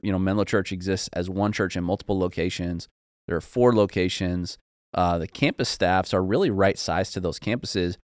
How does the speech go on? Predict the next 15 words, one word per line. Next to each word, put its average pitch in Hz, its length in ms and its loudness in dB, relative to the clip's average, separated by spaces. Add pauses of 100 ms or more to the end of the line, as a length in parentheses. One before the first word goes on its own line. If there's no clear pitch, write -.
(220)
but - 140 0
the 90 80 -2
central 143 540 0
team 98 320 0
that - 180 -4
serves 117 480 0
all 95 160 6
of 87 80 0
those 87 160 -2
campuses, 95 640 -2 (420)
in 104 100 -2
terms 170 240 2
of, 110 120 4
like, 90 160 2
just - 200 -6